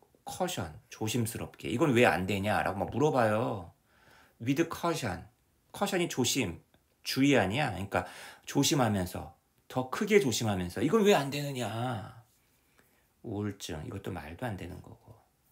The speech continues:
extinction, 멸종. 이거는 뭐 전치사 with하고 어울리지도 않는 단어 아니겠어요? with efficiency. 이걸, 어,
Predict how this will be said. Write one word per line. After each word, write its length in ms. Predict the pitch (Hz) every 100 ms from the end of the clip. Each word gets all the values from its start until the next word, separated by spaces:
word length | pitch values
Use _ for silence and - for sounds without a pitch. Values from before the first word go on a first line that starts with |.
| _ _ _ -
extinction, 680 | 104 - - 120 107 87 85
멸종. 520 | 85 101 - - - _ _ _ - - -
이거는 340 | 123 202 262
뭐 220 | - 110
전치사 420 | 90 117 - 190 143
with하고 460 | 107 120 165 160
어울리지도 560 | 90 92 156 240 254 -
않는 560 | 85 90 107 92 80 -
단어 260 | - 95 85
아니겠어요? 640 | 73 76 - - 135 233 - _ _ - _ -
with 720 | 107 127 131 - 233 311 - _ _ _
efficiency. 880 | 160 117 123 110 95 85 - 95 73 _ _ _ _
이걸, 520 | 156 185 190 170 - _ _ - - - - - - -
어, 600 | 107 107 104 - -